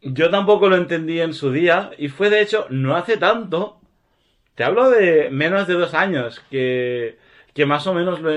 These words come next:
lo, lo, lo entendí, que se volvía como guardián de las bolas de dragón,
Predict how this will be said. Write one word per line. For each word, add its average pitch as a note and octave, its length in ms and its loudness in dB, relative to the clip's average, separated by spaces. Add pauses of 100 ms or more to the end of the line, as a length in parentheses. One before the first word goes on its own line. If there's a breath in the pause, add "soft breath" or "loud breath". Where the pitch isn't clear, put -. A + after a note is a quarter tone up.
(140)
lo, C#3 240 0
lo, C3+ 440 -2
lo C3+ 80 -2
entendí, C3+ 340 -6
que D#3+ 100 -8
se C3+ 80 -6
volvía C#3+ 300 -4
como C#3+ 320 -4
guardián B2 720 -2
de C#3+ 100 -2
las C3 180 -4
bolas C3 300 -4
de B2+ 100 -6
dragón, F#3 800 4